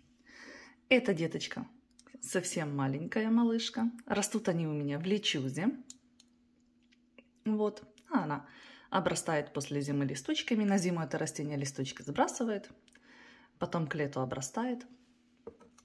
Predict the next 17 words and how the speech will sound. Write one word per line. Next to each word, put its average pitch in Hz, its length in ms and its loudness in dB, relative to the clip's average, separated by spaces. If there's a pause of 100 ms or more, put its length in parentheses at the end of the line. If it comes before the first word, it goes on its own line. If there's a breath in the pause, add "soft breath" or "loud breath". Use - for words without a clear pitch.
(800)
А 196 160 4
вот 147 220 2
эта 254 220 4
красавица, - 580 -4
почему 180 340 -4
я 160 140 0
ее 147 180 -2
принесла 147 460 -4
и 143 40 -6
хочу - 260 -12
показать - 440 -10
вам. - 200 -12 (560 loud breath)
Эта 180 340 -2
красавица 160 680 -4
у 147 140 -6
нас 143 280 -4
цветет. 143 580 -8